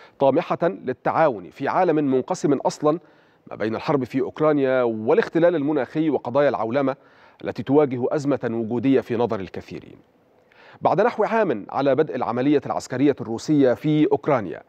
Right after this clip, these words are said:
من المتوقع أن يحتل النزاع وانعكاساته على السياسات العالمية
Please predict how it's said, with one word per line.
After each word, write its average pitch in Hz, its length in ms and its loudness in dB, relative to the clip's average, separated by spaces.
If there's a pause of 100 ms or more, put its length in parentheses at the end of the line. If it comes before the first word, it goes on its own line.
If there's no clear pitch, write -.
(440)
من 82 100 -8
المتوقع 110 680 -2
أن 98 80 -14
يحتل 123 320 -4
النزاع 117 420 0
وانعكاساته 147 840 -2
على 165 140 0
السياسات 151 520 -2
العالمية 113 500 -2